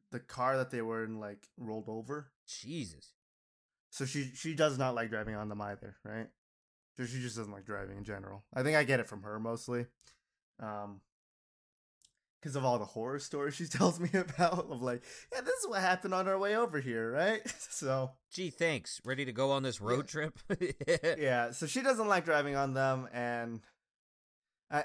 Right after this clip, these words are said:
Speaker 1: in her words, not mine, she keeps complaining she's almost sixty and that she, um, she's, she's old and she doesn't wanna drive, right? That, in her words, okay? Not mine.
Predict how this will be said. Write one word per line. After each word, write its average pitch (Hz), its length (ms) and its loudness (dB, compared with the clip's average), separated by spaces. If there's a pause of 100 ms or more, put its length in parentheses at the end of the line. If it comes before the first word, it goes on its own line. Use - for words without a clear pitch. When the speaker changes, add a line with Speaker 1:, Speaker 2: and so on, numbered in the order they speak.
Speaker 1:
in 160 140 4
her 185 240 4
words, 143 420 4
not 147 300 6
mine, 120 420 4 (320)
she 147 160 -6
keeps 139 280 -4
complaining 135 420 0
she's 131 220 -6
almost 131 540 -2 (200)
sixty 117 640 -6 (380)
and 113 300 -4
that 110 240 -6
she, 113 360 -6
um, 101 520 -6 (1300)
she's, - 460 -8
she's 117 320 -6
old 113 380 -2
and 110 120 -8
she - 100 -14
doesn't 104 300 -6
wanna 104 200 -6
drive, 110 500 -6
right? 110 260 -6 (800)
That, 131 140 -4
in 131 140 0
her 123 220 0
words, 101 360 -8
okay? 113 340 -4 (1040)
Not 110 200 -4
mine. 104 220 -4